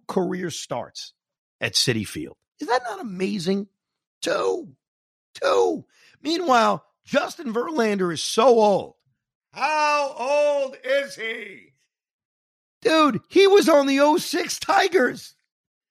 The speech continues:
I mean, if the Ma-, if Beltran swings at a curveball, Beltran may be s-, facing Verlander a week later. That's how old Justin Verlander is.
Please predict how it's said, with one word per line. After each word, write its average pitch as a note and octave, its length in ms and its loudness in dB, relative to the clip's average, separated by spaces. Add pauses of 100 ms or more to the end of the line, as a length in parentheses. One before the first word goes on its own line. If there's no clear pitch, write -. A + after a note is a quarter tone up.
(320)
I C#4+ 100 2
mean, D4 200 -4
if C4+ 180 -8
the A#3+ 80 -6
Ma-, A#3+ 320 -4
if F#3 180 0
Beltran C4+ 760 2
swings B3 400 -4
at A3+ 80 -4
a G#3+ 40 0
curveball, A#3+ 840 -2 (280)
Beltran A#3+ 720 2
may B3 140 2
be A#3+ 160 0
s-, - 160 -2
facing C4+ 560 -4
Verlander C#4 680 2
a F#3 40 -4
week G3 280 -10
later. - 380 -8 (720)
That's A3 240 0
how A3 160 2
old G3 220 0
Justin E3+ 320 0
Verlander A2 560 -6
is. - 160 -20